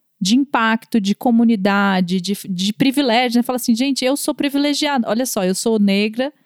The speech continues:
né? Sou periférica, sou autista e eu ainda sou privilegiada. Então, eu queria, é, dizer que eu fico muito honrada de ouvir e de me inspirar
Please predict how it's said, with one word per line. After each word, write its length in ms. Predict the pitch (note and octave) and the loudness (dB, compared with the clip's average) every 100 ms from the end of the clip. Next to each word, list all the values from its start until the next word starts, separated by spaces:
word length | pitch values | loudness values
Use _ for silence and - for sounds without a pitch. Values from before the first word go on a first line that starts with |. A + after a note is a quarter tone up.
| _ _ _ - | _ _ _ -4
né? 140 | G#3 | -2
Sou 140 | A3 B3 | 0 0
periférica, 960 | A#3+ A3+ - A#3 A3+ G3+ A3+ - C#4 C#4+ _ _ | 2 2 2 2 2 2 -2 -2 -4 -4 _ _
sou 180 | - A3+ | -2 0
autista 600 | A3 - A3 A#3 - C#4+ | 2 0 2 2 0 -2
e 120 | A#3 | 2
eu 160 | C4+ D4+ | 2 2
ainda 380 | D4+ B3+ D4+ C#4+ | 2 0 0 -2
sou 180 | C#4 | -2
privilegiada. 720 | B3+ C4 A#3+ B3+ B3+ A#3 G#3 G3 | 0 0 0 0 0 0 0 0
Então, 420 | G3 G#3+ A3 A3 | 0 2 2 0
eu 60 | |
queria, 680 | G3+ - G#3+ A#3 C4+ B3+ G#3 - | -2 0 2 2 2 0 0 0
é, 260 | F#3 F3+ | 0 2
dizer 380 | E3+ G3 F3+ G3+ | 0 -2 0 -2
que 540 | - - A3+ G#3+ G3+ F3 _ _ _ _ _ | -2 -2 0 2 0 -4 _ _ _ _ _
eu 100 | - | -2
fico 260 | G3 A#3 B3+ | 0 2 4
muito 1040 | A#3 B3 D4 - E4 E4+ D#4+ C4+ A3 F#3+ - | 4 4 2 0 2 2 2 2 2 2 0
honrada 600 | C#4 D#4 A3 A#3 C4+ B3 | 0 2 0 0 -2 -2
de 140 | G3+ | 0
ouvir 640 | A3 G#3 F3 F#3 A3+ B3+ B3 | 0 -2 -4 -6 -4 -8 -10
e 120 | G#3 | -8
de 120 | F#3+ | -2
me 120 | A3 | -2
inspirar 640 | A#3+ - - C4 G3+ A3 | -2 -6 -4 -2 -2 -2